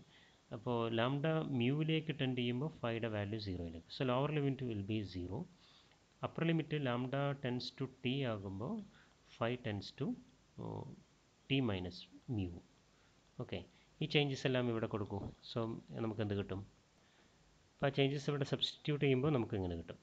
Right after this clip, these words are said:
Integral, ഏഹ്, zero to lambda, mu-ൻ്റെ ലിമിറ്റ് zero to lambda, f of lambda അല്ല, സോറി, f of mu ആണ് അവിടെ.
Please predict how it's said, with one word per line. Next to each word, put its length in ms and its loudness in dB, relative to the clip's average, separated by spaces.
Integral, 380 6
ഏഹ്, 320 0
zero 220 4
to 80 4
lambda, 260 0
mu-ൻ്റെ 340 2
ലിമിറ്റ് 320 -2
zero 220 -2
to 140 -4
lambda, 280 -4
f 200 -2
of 160 4
lambda 280 -2
അല്ല, 120 -6
സോറി, 200 -4
f 180 -10
of 100 -8
mu 180 -2
ആണ് 180 -6
അവിടെ. 200 -4